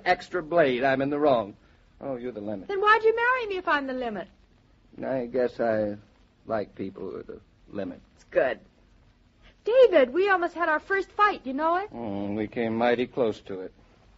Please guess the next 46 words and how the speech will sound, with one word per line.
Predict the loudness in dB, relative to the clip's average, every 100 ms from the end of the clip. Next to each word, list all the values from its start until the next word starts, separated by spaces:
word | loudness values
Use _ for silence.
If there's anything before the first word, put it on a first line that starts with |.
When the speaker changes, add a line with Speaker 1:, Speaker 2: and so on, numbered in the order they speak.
| -10
Speaker 1:
Is, | -6 -6 -4
uh, | -4
breakfast | 0 0 0 0 0
on | 2
the |
way? | 2 0 0
Speaker 2:
Coffee's | 2 2 2 -4
on. | -4 -4 -6 -12 -18 _ -20 _ _ -20 _
David, | -2 -2 -2
do | -4
you |
really | -4 -2
want | 0 -2 -2
two-minute | -4 -2 -2 0
eggs? | 0 0
They're | -2
so | -2 -2
wishy-washy. | -2 -4 -6 -10 -8 -10 -10 -6
Speaker 1:
I | 0 4
like | 4 4 0
them | -8 -8 -8
wishy-washy. | -8 -8 -10 -10 -12 -18 -20 _ _ _ _ _ _ _ _ -20
You |
can | -14 -12
drink | 0 0 0
them. | -6 -14
They | -4
go | 2
down | 4 4 2
quicker. | -4 -8 -14 _ _ _ -20 _
Look, | 0 0
darling, | -4 -6 -6
I, | -6 -6 -4 -4
I'm | -2 0
in | 0
a |
hurry. | 0 -2 0
Let's | 0 0 0
skip | -2 0
the | -2 -4
eggs | -6 -12
this | -16 -12
morning. | 0 2
Speaker 2:
You | 4
will | 6 6 6
not? | 6 6 6 4